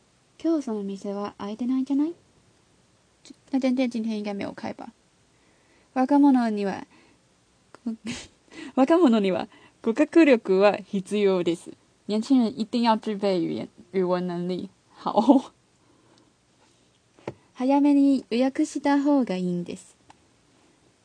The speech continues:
提早预定比较好。うん、对，真的。子供は携帯を持たせない方がいいです。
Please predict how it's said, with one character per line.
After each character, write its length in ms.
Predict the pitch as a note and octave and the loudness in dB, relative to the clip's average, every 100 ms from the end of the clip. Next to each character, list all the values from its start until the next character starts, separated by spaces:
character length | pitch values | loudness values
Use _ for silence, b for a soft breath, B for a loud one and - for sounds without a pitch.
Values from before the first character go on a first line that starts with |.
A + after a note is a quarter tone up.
| - | -8
提 120 | A#3+ | -4
早 180 | A#3 G#3 | -2 -2
预 120 | A3 | -2
定 140 | G#3 G3 | -4 -4
比 100 | F#3 | -4
较 120 | F#3+ | -6
好。 220 | F#3+ - _ _ _ _ _ - | -8 -14 _ _ _ _ _ -10
う 80 | F#3 | -8
ん、 160 | - - _ _ | -10 -16 _ _
对， 180 | - - | -12 -12
真 160 | - - | -12 -12
的。 80 | G#3 - _ - - _ _ _ _ b b b b | -14 -18 _ -20 -20 _ _ _ _ b b b b
子 140 | B3 | -6
供 220 | B3 B3 | -4 -2
は 240 | B3 B3 B3+ b b | -2 -4 -6 b b
携 220 | - C#4+ C4+ | 0 0 0
帯 340 | A3+ G#3 G#3 | -4 -6 -6
を 180 | A3+ A#3+ - _ _ _ _ _ _ _ | -6 -6 -10 _ _ _ _ _ _ _
持 100 | A#3 | -8
た 160 | C#4 D4 | -4 -6
せ 240 | - D#4+ | -4 -2
な 240 | D#4 E4 D4 | 0 2 0
い 160 | A#3 | 0
方 300 | G3+ G#3+ G3 | -2 -4 -4
が 200 | G3 G3 - | -6 -10 -8
い 80 | F#3+ | -8
い 240 | - - - - | -8 -10 -16 -14
で 140 | - | -14
す。 140 | - | -14